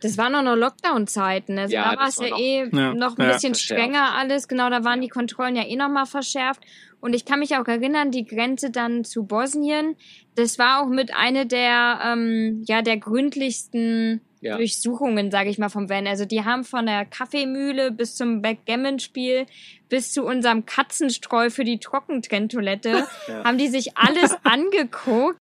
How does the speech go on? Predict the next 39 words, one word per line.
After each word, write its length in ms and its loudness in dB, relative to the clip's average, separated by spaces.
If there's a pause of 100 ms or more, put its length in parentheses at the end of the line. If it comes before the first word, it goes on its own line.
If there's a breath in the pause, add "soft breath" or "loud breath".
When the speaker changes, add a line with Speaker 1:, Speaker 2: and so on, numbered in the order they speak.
Speaker 3:
Krass. 420 -2 (120)
Speaker 1:
Also 200 0
das, 380 -2
das 200 -2
frische 500 2
Katzenstreu. 840 -2 (300 loud breath)
Und 180 0
das 160 0
war 140 4
dann 240 2
wirklich 300 0
so, 380 2 (160)
wahrscheinlich, 720 2
weil 140 2
du 100 -2
die 160 -2
GoPro 360 2
anhattest. 720 0
Speaker 2:
Ja, 120 -4
das 120 -6
war 120 2
auch 160 2
ein 100 -8
Spaß, 400 4
den 140 0
Grenzbeamten 720 0
zu 140 0
erklären, 400 0
wofür 240 -2
dieses 320 -10
Katzenstreu 840 4
da 220 4
ist. 140 2
Speaker 1:
Und 60 4
wir 100 10
Speaker 2:
Weil 60 4
Speaker 1:
haben 120 2
keine 180 4
Katze. 540 2